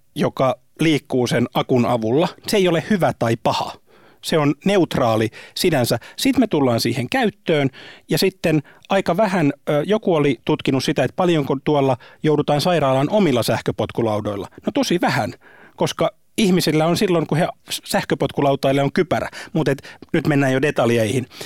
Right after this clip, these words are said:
Pointtina tässä on se, että, ö, nyt meillä on poliittiset päätöksentekijät ovat tehneet – päätöksen ja siellä on lainsäädäntö, että tämmönen on sallittua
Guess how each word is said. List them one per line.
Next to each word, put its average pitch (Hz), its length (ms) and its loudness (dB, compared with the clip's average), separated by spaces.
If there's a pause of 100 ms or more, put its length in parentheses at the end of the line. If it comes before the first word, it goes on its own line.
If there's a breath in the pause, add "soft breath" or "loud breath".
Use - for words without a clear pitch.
(400 loud breath)
Pointtina 202 460 2
tässä 131 260 -2
on 120 60 0
se, 131 180 0 (460 loud breath)
että, 131 220 -4 (280)
ö, 131 120 0 (840)
nyt 208 180 0
meillä 175 260 2
on 156 120 0 (120)
poliittiset 190 540 0
päätöksentekijät 139 840 -2
ovat 165 240 0
tehneet – 127 680 -2 (240)
päätöksen 185 520 0
ja 151 140 0
siellä 151 220 0
on 156 60 2
lainsäädäntö, 139 560 2
että - 120 -4
tämmönen 147 340 2
on 113 60 -2
sallittua 151 600 0